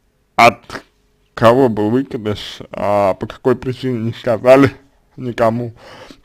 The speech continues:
<coughs> И насколько, а, сознательная была ваша беременность, тут вот,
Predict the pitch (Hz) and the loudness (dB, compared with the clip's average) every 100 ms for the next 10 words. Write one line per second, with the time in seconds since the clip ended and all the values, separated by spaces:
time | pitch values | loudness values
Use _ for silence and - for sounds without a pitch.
0 | - - - - _ _ - - - - | 0 0 0 -10 _ _ -8 -8 -12 -20
1 | - - - - - _ _ - - 185 | -20 -18 -16 -18 -20 _ _ 2 4 2
2 | - - - 117 107 _ _ _ - - | 2 -2 -2 -8 -10 _ _ _ -2 -2
3 | - 113 _ _ - _ _ - 117 120 | -2 -12 _ _ -20 _ _ -4 2 2
4 | 120 117 110 151 143 131 110 98 _ _ | 4 2 0 -2 -2 0 0 -2 _ _
5 | _ _ _ _ _ _ - _ - - | _ _ _ _ _ _ -20 _ -20 -20
6 | _ _ _ _ - 107 104 104 98 95 | _ _ _ _ -2 2 4 2 0 0
7 | 110 127 123 107 98 98 104 101 101 101 | 0 2 2 0 -8 -6 0 0 0 -2
8 | - 104 123 143 117 101 _ _ _ _ | -6 -6 -6 -6 -10 -12 _ _ _ _
9 | _ _ _ 117 113 104 | _ _ _ -14 -10 -12